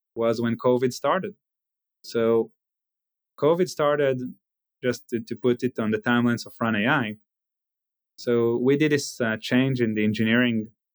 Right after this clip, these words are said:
at twenty nineteen, at the second half of twenty nineteen. And for those of you that remember, covid started in March twenty twenty. So exactly in the moment where we wanted to launch our new product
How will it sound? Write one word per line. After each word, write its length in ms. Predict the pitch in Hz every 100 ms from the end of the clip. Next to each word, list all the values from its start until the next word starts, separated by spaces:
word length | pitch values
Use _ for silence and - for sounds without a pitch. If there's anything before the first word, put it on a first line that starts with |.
| _ -
at 140 | 107
twenty 560 | - 123 127 127 117 117
nineteen, 640 | 113 113 110 120 139 185 131
at 60 | 110
the 60 |
second 300 | - 120 123
half 220 | 107 113
of 100 | 110
twenty 260 | 113 113 113
nineteen. 440 | 110 107 117 135
And 160 | 151 117
for 180 | 117 110
those 240 | 120 120
of 80 | 123
you 80 | 123
that 160 | 113 113
remember, 440 | 117 135 160 113
covid 320 | 113 123 120 123
started 360 | - 113 120
in 140 | 113 110
March 360 | 113 113 -
twenty 300 | - 117 113
twenty. 400 | 107 143 131 92 _ _ _ _ _ _ _ _
So 300 | - 123 117 -
exactly 600 | 123 110 135 202 - 180
in 100 | 139
the 80 | 120
moment 440 | 123 156 147 131
where 220 | 131 120
we 100 | 113
wanted 360 | 110 123 127 123
to 80 | 120
launch 560 | 113 120 127 107 - - _ _ _ _ -
our 200 | 117 110
new 380 | 113 131 131 131
product 420 | 127 156 123 107